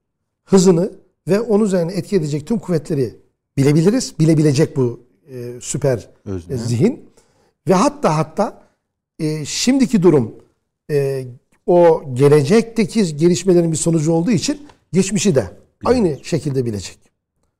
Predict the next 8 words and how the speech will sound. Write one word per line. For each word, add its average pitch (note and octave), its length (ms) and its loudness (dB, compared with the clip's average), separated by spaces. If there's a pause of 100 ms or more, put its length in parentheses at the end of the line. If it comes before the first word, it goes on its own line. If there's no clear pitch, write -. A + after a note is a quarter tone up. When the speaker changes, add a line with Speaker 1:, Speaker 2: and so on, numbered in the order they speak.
(160)
Speaker 1:
İşte E3 200 -10
bu B3 160 -2
Laplace'in, G3 580 -2 (500)
e, B2+ 1400 -12
şeytanı. B2+ 480 -2 (480)
İşte A3 260 -6 (720)
human A3+ 320 2
dedikleri B2+ 560 -2